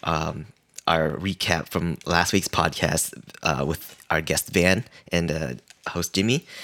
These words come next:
We had a little bet going on, so I just wanted to, uh, put it on air and, and, uh, kind of let you, keep you all in the loop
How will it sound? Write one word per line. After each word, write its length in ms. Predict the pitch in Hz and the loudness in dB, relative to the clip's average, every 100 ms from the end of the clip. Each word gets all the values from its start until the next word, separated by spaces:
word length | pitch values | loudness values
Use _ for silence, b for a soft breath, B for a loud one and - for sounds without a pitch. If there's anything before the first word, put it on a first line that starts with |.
| B B | B B
We 140 | 104 | 2
had 160 | 104 98 | 4 6
a 40 | |
little 360 | 95 95 87 - - | 6 6 4 0 -2
bet 260 | - 107 92 | 2 2 4
going 220 | 85 85 | 4 4
on, 160 | 82 85 | 2 0
so 120 | - | 0
I 40 | |
just 140 | 90 104 | 2 2
wanted 200 | 87 87 | 0 0
to, 200 | 85 80 | 0 0
uh, 160 | 80 - B - | -2 -4 B 2
put 140 | 110 | 4
it 100 | - | 6
on 180 | 90 92 | 4 4
air 280 | 92 90 82 87 | 4 4 4 0
and, 200 | - 73 | -6 -4
and, 240 | - 80 80 | 0 2 2
uh, 240 | 82 - - | 0 -2 -4
kind 180 | - 87 | 0 2
of 140 | 82 | 2
let 320 | 60 67 - - | 0 -2 0 -2
you, 100 | - | 0
keep 160 | - | 2
you 100 | 117 | 6
all 120 | 98 | 6
in 60 | 95 | 6
the 60 | 85 | 4
loop 360 | 90 - - | 2 0 -8